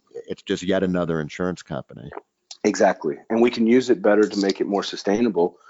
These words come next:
Speaker 2: There was an article just yesterday that, uh, Medicare is running out of money. And it is if we continue down this,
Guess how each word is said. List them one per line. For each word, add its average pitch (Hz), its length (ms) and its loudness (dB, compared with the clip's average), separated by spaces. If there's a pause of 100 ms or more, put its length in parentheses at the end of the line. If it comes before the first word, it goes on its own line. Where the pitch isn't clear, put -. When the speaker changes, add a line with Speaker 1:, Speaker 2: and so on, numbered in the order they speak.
(160)
Speaker 2:
There 101 100 4
was 95 120 4
an 98 80 0
article 104 320 2
just 101 240 -4
yesterday 92 640 2 (100)
that, 87 400 0
uh, 80 160 2
Medicare 90 380 0
is - 100 -6
running 87 240 -2
out 82 140 -2
of 80 80 -8
money. 98 260 -2 (480)
And 101 140 2
it 98 80 6
is 110 420 4
if 95 220 -2
we 92 500 0 (240)
continue 101 480 -2
down 95 340 0
this, - 380 -6